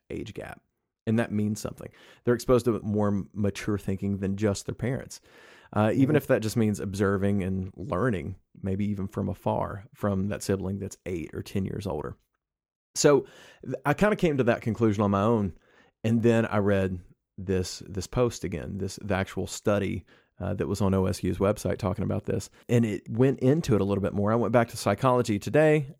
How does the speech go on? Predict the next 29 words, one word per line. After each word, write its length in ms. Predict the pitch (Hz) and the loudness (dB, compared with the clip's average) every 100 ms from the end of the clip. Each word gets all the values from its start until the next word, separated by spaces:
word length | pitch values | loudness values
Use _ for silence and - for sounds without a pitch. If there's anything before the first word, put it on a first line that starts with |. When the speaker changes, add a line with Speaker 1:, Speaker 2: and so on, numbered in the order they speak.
| - | 0
Speaker 1:
and 220 | 110 107 | 0 0
Heitler, 640 | - 139 165 95 98 107 - - 92 | 2 2 2 0 -2 -4 -10 -16 -8
who 100 | 104 | -4
was 140 | 95 | -2
the 80 | 98 | 0
lady 240 | 98 98 | 0 0
who 140 | 95 98 | -2 -2
wrote, 340 | 98 101 - _ _ 85 | 0 -2 -4 _ _ -12
uh, 100 | 71 | -6
wrote 200 | 101 101 | -4 -2
that 140 | - | -4
Psychology 580 | - 98 104 107 107 95 | -2 -2 -2 -2 -2 -6
Today 320 | - 95 113 | -4 0 0
post, 440 | 120 - 95 98 - - - - | 0 -4 -4 -6 -14 -20 -20 -10
I 100 | - | -2
missed 340 | 135 147 185 - | 2 2 0 -2
this 160 | - | -6
part 300 | - 90 76 | -2 -2 0
the 60 | 101 | -2
first 280 | - 107 - | 0 -2 0
time 160 | 101 | 0
around. 300 | 104 110 - - - - | 0 -2 -6 -14 -20 -12
Check 200 | - 151 | 2 2
this 120 | - - | 2 2
quote 220 | 127 98 | 2 2
out. 160 | - - - - - - _ 123 | 0 -8 -20 -20 -20 -20 _ 2
"In 100 | 120 | 4
large 280 | 127 170 - | 4 2 4
families, 500 | 107 98 95 92 | 4 4 2 -2